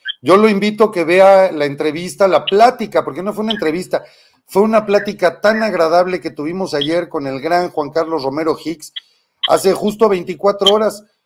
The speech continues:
Yo le invito a que usted lo vea, está ahí en nuestro canal, porque Juan Carlos Romero no nada más apoya, sino que forma parte del equipo de trabajo de Xochitl en el área de educación.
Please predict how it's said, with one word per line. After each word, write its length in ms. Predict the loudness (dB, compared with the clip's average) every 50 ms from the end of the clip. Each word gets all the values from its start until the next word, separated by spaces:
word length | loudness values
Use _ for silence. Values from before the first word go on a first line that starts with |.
| _ _ _
Yo 160 | -2 -2 0
le 100 | 0 0
invito 460 | -2 -4 -4 -6 -6 -2 0 2 4 4
a 120 | 2 0
que 100 | -4 -8
usted 260 | -10 -6 -4 -4 -2
lo 160 | 0 0 0
vea, 240 | 2 2 2 4 2
está 220 | 2 0 -2 -4 -4
ahí 120 | -2 -4
en 80 | -6 -6
nuestro 320 | -6 -8 -6 -6 -8 -6
canal, 480 | -6 -6 -6 -4 -4 -4 -6 -6 -10 _ _ -20 -20 _ _ _ _ -20 _ _
porque 400 | 0 0 0 0 -2 -6 -6 -4
Juan 200 | -4 -6 -4 -2
Carlos 280 | -2 0 0 0 0
Romero 360 | 0 -2 -2 -2 -2 -2 -2
no 180 | -2 -2 0 0
nada 200 | 0 0 0 0
más 260 | 0 -2 -2 0 -2
apoya, 460 | -4 -2 -2 -2 -2 0 0 -2 -2
sino 360 | -2 -6 -8 -6 -6 -6 -6 -4
que 140 | -6 -8
forma 440 | -6 -4 -6 -4 -4 -6 -6 -8 -2
parte 440 | _ 0 0 0 -2 -6 -10 -10 -8
del 160 | -8 -8 -8
equipo 340 | -10 -12 -14 -12 -10 -8 -8
de 80 | -8 -6
trabajo 400 | -6 -4 -2 -2 -2 -4 -6 -8
de 120 | -8 -10
Xochitl 540 | -8 -8 -8 -8 -8 -12 -16 -14 -12 -12 -12 -12 -14 -20 _ _ _ -18 -18 -18 -10 -10
en 180 | -8 -6 -6 -4
el 180 | -2 2 2
área 340 | 4 4 2 2 0 -2 -2
de 160 | -2 -4 -6
educación. 640 | -6 -8 -12 -12 _ -10 -10 -10 -10 -10 -6 -6